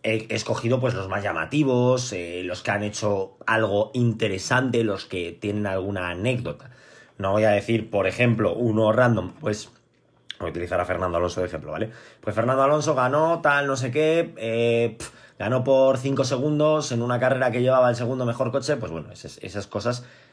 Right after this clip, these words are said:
esas anécdotas no llaman la atención. He cogido, debo de tener más o menos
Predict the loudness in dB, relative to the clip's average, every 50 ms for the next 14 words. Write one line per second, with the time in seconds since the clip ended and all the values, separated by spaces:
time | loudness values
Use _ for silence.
0 | _ _ -8 -6 -6 -4 -2 0 0 2 0 0 0 2 2 2 4 4 2 2
1 | -2 -8 -12 -10 -6 -4 -2 0 0 0 -2 0 2 2 2 4 2 2 2 2
2 | 2 2 2 0 0 0 2 2 2 2 2 -2 -10 -20 -20 -20 _ _ _ _
3 | _ _ _ _ -4 -2 0 0 0 0 2 2 4 6 6 6 4 2 0 -6
4 | -18 _ _ -4 0 2 4 6 6 6 4 4 4 2 2 2 2 0 0 0
5 | -2 0 0 0 2 2 2 0 -2 -4 -12